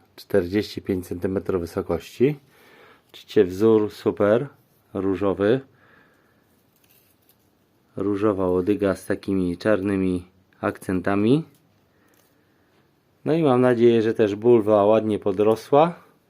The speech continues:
Aczkolwiek już tutaj, jak zobaczycie, nic w środeczku nie ma. A to mnie zaskoczyło bardzo, ta bulwa tutaj. To mnie naprawdę zaskoczyło. Jestem ciekaw, czy, czy to jest bulwa. Nie mam pojęcia,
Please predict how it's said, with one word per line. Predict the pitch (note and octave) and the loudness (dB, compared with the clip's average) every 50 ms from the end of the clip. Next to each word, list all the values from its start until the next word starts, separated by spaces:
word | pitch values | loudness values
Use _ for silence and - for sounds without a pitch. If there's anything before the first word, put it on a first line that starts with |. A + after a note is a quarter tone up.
| _ _ _ _ _ _ _ _ _ _ _ _ _ _ _ - | _ _ _ _ _ _ _ _ _ _ _ _ _ _ _ -6
Aczkolwiek | B2+ - - - - B2 A#2+ B2 A#2+ B2+ A#2+ - - | -6 -6 -4 -2 0 2 2 4 4 2 2 2 -2
już | G2+ - - | -6 -6 -6
tutaj, | - B2 - - A#2+ A2+ | -6 -2 2 4 4 4
jak | G#2 G2 | 4 2
zobaczycie, | G#2 G2 G#2 G#2 G2 - A#2+ A2 - A#2+ A2 | 2 2 2 2 2 0 -2 -2 -2 -2 -2
nic | G2+ G2+ G#2+ A2 A2 - - - - - _ _ | 0 0 0 0 0 -4 -10 -20 -20 -20 _ _
w | - | -20
środeczku | - - A2+ A2 A#2 G#2 A2 A#2 A2+ - - - G2+ | -8 -4 2 2 4 6 6 4 4 2 0 0 0
nie | F#2+ F#2 F#2 F2+ | 0 2 0 0
ma. | F2 F#2 F2 F2 - - _ _ _ _ _ _ _ _ _ _ _ _ _ _ _ _ | 0 -2 -2 -4 -6 -12 _ _ _ _ _ _ _ _ _ _ _ _ _ _ _ _
A | G2 F2+ | -16 -12
to | - G2 F2+ | -8 -6 -4
mnie | F#2+ A#2 C3+ | -2 -2 0
zaskoczyło | C3+ C#3+ C3 - - - C3 - - - A2+ A2 G#2 | 2 0 0 0 -2 -4 -4 -4 -4 0 2 2 2
bardzo, | F#2+ F2+ F2 D#2+ D#2 D#2 D#2+ D2+ D2+ D2 - _ _ _ _ | 2 0 -2 -4 -4 -8 -12 -14 -16 -18 -18 _ _ _ _
ta | - - F2 | -10 -8 -8
bulwa | D#2 D#2 F2 - E2+ D2+ D#2+ E2 | -6 -4 -4 -4 -4 -4 -4 -6
tutaj. | - - E2+ D#2+ - E2 D2+ - _ _ _ _ _ _ _ _ _ _ _ _ _ _ | -6 -8 -10 -10 -10 -14 -20 -20 _ _ _ _ _ _ _ _ _ _ _ _ _ _
To | - - G#2 B2+ | -10 -6 -4 -2
mnie | D3 D#3+ E3 D#3 | -2 -2 -2 -2
naprawdę | D3 C#3 C3 C3 A#2+ A#2+ A2+ A#2 A#2 A2 | -2 0 0 0 -2 -2 0 0 0 -2
zaskoczyło. | G#2 - - - - - F2+ | -2 -4 -8 -10 -10 -8 -8
Jestem | F2+ - - - F#2 F2 | -10 -10 -10 -12 -12 -4
ciekaw, | - - C#3+ C#3+ - D#3+ C#3+ - | 2 2 2 4 4 0 -2 -2
czy, | - - B2 A#2+ - _ _ | 0 -2 -2 -2 -2 _ _
czy | - - B2 | -6 -4 0
to | - C#3+ D3 | 2 4 4
jest | E3 F3+ E3+ D3 C#3+ | 4 2 0 -2 0
bulwa. | C3 B2 A2+ G2+ F#2 D#2+ D#2+ D2+ - - _ _ _ _ _ _ _ _ _ _ _ _ _ - | 4 6 6 6 6 2 -2 -6 -8 -10 _ _ _ _ _ _ _ _ _ _ _ _ _ -6
Nie | G2+ A2 B2+ C#3 | 0 2 4 6
mam | C#3+ C#3 B2 A2 | 6 4 2 2
pojęcia, | - G#2+ G#2+ A2 A2+ A#2+ A#2+ - D3+ D3+ E3 F3 | 2 2 4 4 4 2 0 0 2 2 2 0